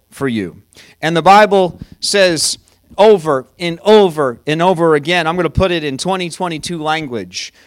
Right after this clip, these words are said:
God doesn't do haphazard. God is not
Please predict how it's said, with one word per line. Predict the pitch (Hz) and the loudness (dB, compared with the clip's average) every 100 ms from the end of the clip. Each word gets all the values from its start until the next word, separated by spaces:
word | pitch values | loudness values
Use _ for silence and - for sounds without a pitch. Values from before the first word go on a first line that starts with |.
| - 104 | -20 -2
God | 170 190 202 175 | 2 4 2 -2
doesn't | 160 190 180 170 139 | -2 -2 -2 -6 -8
do | 127 190 143 | -8 -8 -6
haphazard. | 151 143 151 147 113 101 73 - _ _ _ _ _ | -6 -6 -4 -4 -4 -10 -16 -20 _ _ _ _ _
God | 170 190 208 196 | 4 6 6 2
is | 170 | -2
not | 185 190 185 | 0 0 -2